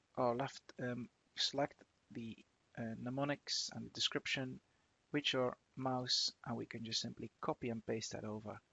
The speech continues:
So let's have a look over here. We've got our inputs. I copy that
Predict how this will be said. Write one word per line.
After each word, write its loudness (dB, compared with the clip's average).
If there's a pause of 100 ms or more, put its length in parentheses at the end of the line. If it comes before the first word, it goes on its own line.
(480)
So -6
let's -2
have -4
a -6
look -6
over -8
here. -2 (480)
We've -18
got -2
our -4
inputs. 0 (1160)
I -12 (260)
copy -2
that -2